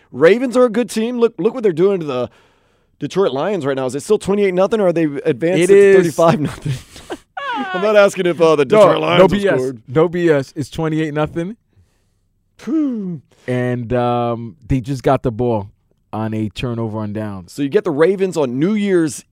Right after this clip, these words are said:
Speaker 1: Eve. And
Speaker 2: That's
Speaker 1: then
Speaker 2: good. Oh, you know what? Those last three games are gonna be tough.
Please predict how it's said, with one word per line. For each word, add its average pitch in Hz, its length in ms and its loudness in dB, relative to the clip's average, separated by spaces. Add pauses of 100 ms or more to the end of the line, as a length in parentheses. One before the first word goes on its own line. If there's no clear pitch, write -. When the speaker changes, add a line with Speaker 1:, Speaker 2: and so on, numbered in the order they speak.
Speaker 1:
Eve. 156 560 -4
And 104 80 -14 (220)
Speaker 2:
That's 180 240 2
Speaker 1:
then 165 80 -4
Speaker 2:
good. 202 160 0
Oh, 165 180 -2
you 135 100 -10
know 147 140 -8
what? 180 240 -4 (280)
Those 131 200 -10
last 131 260 -8
three 131 120 -10
games 117 340 -12
are 98 60 -16
gonna 104 160 -14
be 98 100 -18
tough. - 420 -18